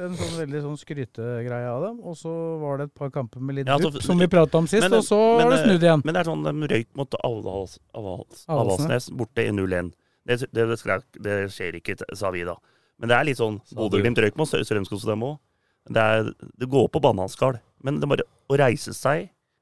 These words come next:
Speaker 2: med en gang igjen, det er sterkt. Nå slår de med Brann borte to.
Speaker 1: Det startet med Stabæk, da.
Speaker 2: Ja.
Speaker 1: Siden vi var her sist, så har de slått Stabæk hjemme, og så
Speaker 2: Ja.
Speaker 1: har de vunnet en cupkamp mot
Speaker 2: Ja.
Speaker 1: et lag som, eh, var ungt i
Speaker 2: Den så
Speaker 1: Kolbotn.
Speaker 2: jeg, den så jeg faktisk.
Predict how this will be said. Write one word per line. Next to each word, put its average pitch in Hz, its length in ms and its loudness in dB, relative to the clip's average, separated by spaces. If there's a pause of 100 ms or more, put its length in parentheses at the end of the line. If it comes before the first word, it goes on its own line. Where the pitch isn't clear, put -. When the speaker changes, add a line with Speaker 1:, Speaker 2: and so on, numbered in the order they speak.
Speaker 2:
med 123 180 -8
en 117 240 0
gang 107 160 0
igjen, 151 260 -4 (680)
det 123 120 0
er 123 60 2
sterkt. - 340 -4
Nå 131 100 -2
slår 123 140 0
de 110 80 -2
med 120 80 -2
Brann 117 240 4
borte 120 280 -4
to. 123 300 -4 (240)
Speaker 1:
Det 160 80 -6
startet 147 300 -2
med 170 100 0
Stabæk, 147 400 -2
da. 151 300 -4
Speaker 2:
Ja. 127 120 2
Speaker 1:
Siden 147 200 0
vi 135 80 0
var 127 160 -2
her 131 100 -2
sist, 151 260 -8
så 165 120 -4
har 143 80 -2
de 139 100 -2
slått 131 220 -8
Stabæk 113 400 -8
hjemme, 123 300 -4
og 160 60 -6
så 117 40 -4
Speaker 2:
Ja. 131 80 0
Speaker 1:
har 139 100 -4
de 139 240 -2
vunnet 131 300 -2
en 120 80 -4
cupkamp 131 500 -8
mot 127 160 -8
Speaker 2:
Ja. 120 140 -8
Speaker 1:
et 135 140 -12
lag 120 240 -4
som, 127 320 -6
eh, 127 420 -6
var 123 160 -4
ungt - 480 -8
i 151 100 -4
Speaker 2:
Den 143 200 2
så 139 100 2
Speaker 1:
Kolbotn. 123 160 4
Speaker 2:
jeg, 131 260 2
den 131 120 -2
så 123 180 0
jeg 120 100 0
faktisk. 143 360 -8